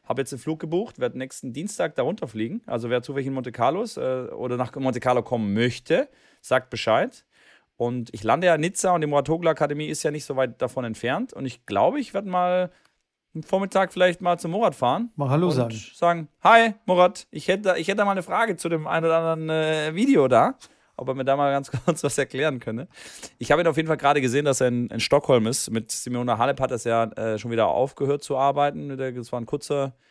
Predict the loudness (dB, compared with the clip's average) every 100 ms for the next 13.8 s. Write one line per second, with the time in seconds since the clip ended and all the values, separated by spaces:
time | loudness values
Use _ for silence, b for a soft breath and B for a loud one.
0 | _ -12 -6 -6 -6 -8 -10 -8 -8 0
1 | 2 2 -4 -8 -8 -6 -6 -6 -6 -6
2 | -6 -6 -4 0 0 0 -6 -4 0 2
3 | 4 2 0 -4 -4 -4 -8 -10 B B
4 | B -6 0 0 0 -2 -2 -8 _ _
5 | _ 0 4 6 6 4 0 -2 -4 -4
6 | -2 -2 -4 -6 -6 -8 -12 -14 -16 -8
7 | -4 -2 -4 -4 -6 2 4 6 6 8
8 | 10 10 8 8 8 6 4 2 0 0
9 | -2 -2 -6 -2 0 0 -2 -4 -2 2
10 | 2 2 0 -2 0 -2 -2 -14 B B
11 | B B -6 -4 -4 -4 -4 -6 -4 -2
12 | -2 -2 -2 -2 -2 -2 -2 -2 -2 -4
13 | -6 -6 -6 -2 -2 -2 0 -2